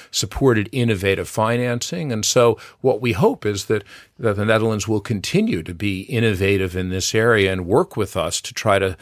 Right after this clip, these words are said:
solve these challenges, which are getting more and more difficult, as I explained,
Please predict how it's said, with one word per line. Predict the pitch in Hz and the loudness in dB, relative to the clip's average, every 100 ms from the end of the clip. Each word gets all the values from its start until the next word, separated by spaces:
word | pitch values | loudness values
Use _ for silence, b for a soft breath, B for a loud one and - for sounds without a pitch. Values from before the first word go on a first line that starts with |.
| B | B
solve | B - 123 135 110 | B 0 4 2 0
these | 113 101 | -4 -2
challenges, | - 160 220 117 98 92 | 0 2 2 0 -2 -4
which | 107 | -4
are | 107 95 | -4 0
getting | 113 107 | 0 0
more | 101 110 135 | -2 -2 0
and | 120 | 0
more | 110 101 | 0 0
difficult, | 95 147 131 - 92 90 | 0 -2 -2 -2 -2 0
as | 98 92 | -2 0
I | 101 | -2
explained, | 95 101 - 165 220 113 104 | -4 -8 -6 -4 0 -2 -4